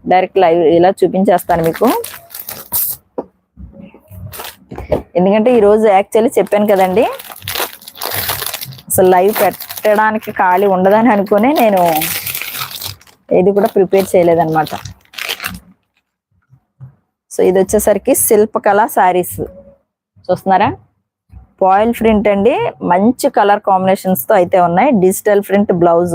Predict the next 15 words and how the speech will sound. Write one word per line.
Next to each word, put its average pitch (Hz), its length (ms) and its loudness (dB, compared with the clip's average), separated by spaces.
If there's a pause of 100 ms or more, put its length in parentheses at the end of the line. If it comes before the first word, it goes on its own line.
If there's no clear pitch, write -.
ఉంది. 151 200 -2 (1500)
శారీ 185 400 2
అయితే 185 180 2 (140)
ఇవి 190 140 4 (180)
చక్కగా 190 440 0
లెహంగాస్ 196 680 2
కూడా 202 140 2 (100)
స్టిచ్ 190 260 -2
చేసుకుని 185 400 0 (140)
దీనికి 185 260 0 (100)
చక్కగా 180 300 0 (160)
కాంట్రాస్ట్ 175 480 0
లో 180 80 4 (720)
ఫ్యాబ్రిక్ 180 400 0 (100)
తీసుకొని 190 380 2